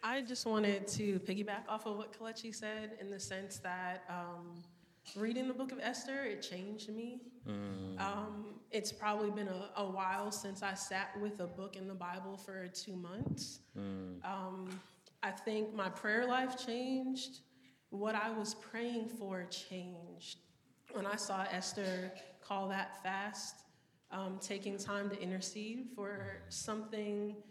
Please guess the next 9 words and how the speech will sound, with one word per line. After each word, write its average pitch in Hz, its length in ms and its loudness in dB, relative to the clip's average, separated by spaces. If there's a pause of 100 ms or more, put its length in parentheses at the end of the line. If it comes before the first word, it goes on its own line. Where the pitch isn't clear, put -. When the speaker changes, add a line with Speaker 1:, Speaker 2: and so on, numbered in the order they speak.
(200)
Speaker 1:
bigger 208 320 4
than 208 220 0
myself. 185 600 -4 (260)
Speaker 2:
Mm. 95 600 -4
Speaker 1:
Um, 98 500 0 (440)
another 208 420 4
reflection 208 720 2
would 208 200 4
be 202 580 0